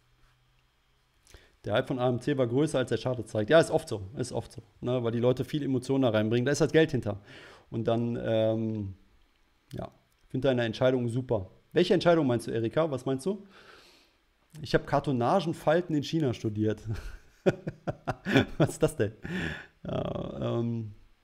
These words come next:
ich glaub nicht, dass den Hedgefonds der Arsch auf Grundeis geht. Okay, Stefan, was, was glaubst du? Was ist deine, deine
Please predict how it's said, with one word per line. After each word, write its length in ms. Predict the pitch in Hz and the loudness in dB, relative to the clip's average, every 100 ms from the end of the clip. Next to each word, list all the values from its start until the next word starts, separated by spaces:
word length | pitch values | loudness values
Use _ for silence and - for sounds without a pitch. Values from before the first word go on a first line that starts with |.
| _ _ _ _ _ _ _ _ _ _ _ _ _ - - - | _ _ _ _ _ _ _ _ _ _ _ _ _ -20 -10 2
ich 160 | 180 | 2
glaub 260 | - 147 147 | 6 4 6
nicht, 260 | 143 143 | 2 2
dass 120 | 127 - | -2 0
den 140 | 120 | 0
Hedgefonds 420 | 117 120 120 110 | 0 -2 -2 -2
der 180 | 123 113 | 0 -2
Arsch 260 | - 110 117 | 0 -2 -2
auf 140 | 107 | -6
Grundeis 460 | 117 117 - 101 - | -6 -6 -4 -6 -4
geht. 180 | 110 | -6
Okay, 240 | 113 - 156 | -4 -2 -2
Stefan, 340 | 160 170 185 | -2 -4 -2
was, 200 | 156 147 | -2 -2
was 180 | 147 - | -4 0
glaubst 240 | 160 156 185 | 0 0 -2
du? 120 | 185 | 0
Was 120 | 160 | 0
ist 140 | 147 | 2
deine, 400 | 156 151 165 160 | 4 6 6 4
deine 460 | 143 143 160 156 151 | 2 0 0 -2 -6